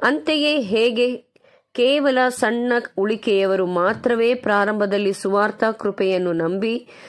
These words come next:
ಸ್ವೀಕರಿಸಿದಂತೆಯೇ, ಯಹೂದ್ಯರೊಂದಿಗೆ ಕೇವಲ ಸಣ್ಣ ಪ್ರಮಾಣದ ಮನುಕುಲದವರು ಮಾತ್ರವೇ ಮಹಿಮೆ ಹೊಂದಿದ ಕರ್ತನ ಮತ್ತು ಮಹಿಮೆ ಹೊಂದಿದ ಸಭೆಯ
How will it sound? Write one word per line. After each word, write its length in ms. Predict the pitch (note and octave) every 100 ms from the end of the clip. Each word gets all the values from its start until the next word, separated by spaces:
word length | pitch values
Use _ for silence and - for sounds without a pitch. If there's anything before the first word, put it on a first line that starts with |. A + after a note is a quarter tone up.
| -
ಸ್ವೀಕರಿಸಿದಂತೆಯೇ, 1400 | - - A3+ D4 D4 A#3 G3+ - F#3 F3 F3+ A3+ A#3+ E3+ E3 - -
ಯಹೂದ್ಯರೊಂದಿಗೆ 1080 | G3+ G#3+ F#3+ D4 B3 A#3 A3+ G#3 G3 F3 F3+
ಕೇವಲ 580 | G3+ - A3 A#3+ C#4+ C#4+ C4+
ಸಣ್ಣ 340 | - G#3 A3+ A3+
ಪ್ರಮಾಣದ 640 | A#3 A3 G#3+ G#3 G#3 F#3+
ಮನುಕುಲದವರು 920 | G3 F#3+ G3+ G#3 G3+ G3 F#3+ F#3 F#3
ಮಾತ್ರವೇ 880 | E3+ E3 G#3 - A#3 G#3+ F3+ F3+ F#3 - - - - - G3
ಮಹಿಮೆ 440 | A3 C4 D4 D#4+
ಹೊಂದಿದ 440 | C4+ A3+ G#3+ G#3 F#3+ G#3+
ಕರ್ತನ 500 | G#3+ G#3+ A3 A#3 A#3+
ಮತ್ತು 340 | B3 G#3+ - F#3
ಮಹಿಮೆ 560 | F3+ G3 A#3 A#3 A3 - - -
ಹೊಂದಿದ 440 | - A3 B3 A#3+
ಸಭೆಯ 580 | G#3+ G#3 - F#3+ A3 C4+